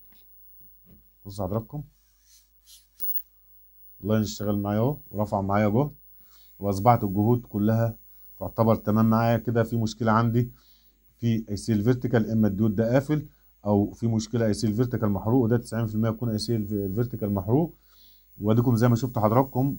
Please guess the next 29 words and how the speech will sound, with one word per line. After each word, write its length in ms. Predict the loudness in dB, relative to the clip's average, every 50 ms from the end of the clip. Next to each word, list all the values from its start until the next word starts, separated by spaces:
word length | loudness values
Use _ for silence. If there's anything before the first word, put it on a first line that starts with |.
| -8 -10
اتوصلنا 520 | -10 -8 -6 -8 -10 -4 -2 0 2 2 2
ازاي 200 | 2 4 4 4
للعطل 420 | 4 4 4 4 4 4 2 -8 -20 -20 -20 -20 -20 -20 -20 -20 -20 -20 -20 -20 -20 -20 -20 -20 -20 -20 -20 -20 -20 -20 -20 -20 -20 -18 -18 -16 -8 -8
بطريقه 320 | -4 0 2 2 4 2
سهله 380 | 2 2 2 4 6 6 6 6
وبدون 340 | 4 2 0 0 0 2
مجهود. 400 | 2 2 2 2 2 2 2 0 -6 -16 -20 -20 -20 -20 -20 -20 -20 -10 -4
المهم 260 | -2 0 2 2 2
ان 100 | 2 0
انت 140 | 0 -2 -4
تبقى 220 | -4 -4 -4 -4
فاك-، 240 | -4 -4 -6 -6 -8
فاهم 300 | -8 -4 -2 0 0 0
الفكره 340 | -2 -4 -6 -6 -2 -2 0
العامه، 440 | 0 2 0 2 2 0 0 -2 -4 _ _ _ _ _ _ _ _ _
فكره 320 | -8 -4 -2 -2 -2 -2
التشغيل، 580 | -4 -6 -4 -4 -2 2 2 2 2 2 -2 -10 _ _ _ _ -12
ان 100 | -12 -8
في 120 | -8 -6
جهود 200 | -4 -2 -2 -2
بتشغل، 540 | -2 -4 -2 -2 -2 2 2 2 0 0 -4 _ _ _ _ _ _
بتخرج 300 | _ -2 0 0 2 2
من 160 | 4 4 4
ال-، 800 | 4 2 -2 -8 -10 -6 -4 -4 -2 -2 0 0 0 0 -2 -2
الشوبر 460 | -4 -8 -6 -6 -2 0 0 2 2 2
هنا 100 | 2 0
ومن 200 | 0 0 0 2
دايره 180 | 2 0 0 0
الباور، 460 | -6 0 2 2 2 2 0 -2 -8